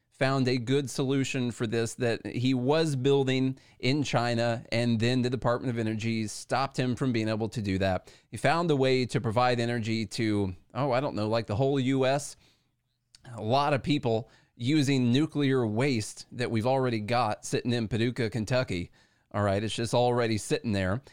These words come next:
And, uh, anyway, it's called the Traveling Wave Reactor. It's pretty cool. Just one of the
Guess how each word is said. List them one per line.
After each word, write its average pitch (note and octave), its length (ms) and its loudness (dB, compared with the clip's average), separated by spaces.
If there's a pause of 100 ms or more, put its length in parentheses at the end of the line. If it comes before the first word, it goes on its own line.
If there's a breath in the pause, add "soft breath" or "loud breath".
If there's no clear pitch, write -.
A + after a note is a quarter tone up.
(220 soft breath)
And, A#2 640 0 (400)
uh, C3 280 -4
anyway, A2+ 380 2
it's A#2 80 -6
called D3+ 200 0
the B2+ 40 -4
Traveling B2 580 0
Wave A2+ 340 0
Reactor. G#2 680 0 (320 soft breath)
It's G#2+ 260 -4
pretty A#2 300 -2
cool. G2+ 400 -4 (160)
Just A2 240 -4
one A2 180 0
of G2+ 160 -2
the G2+ 320 0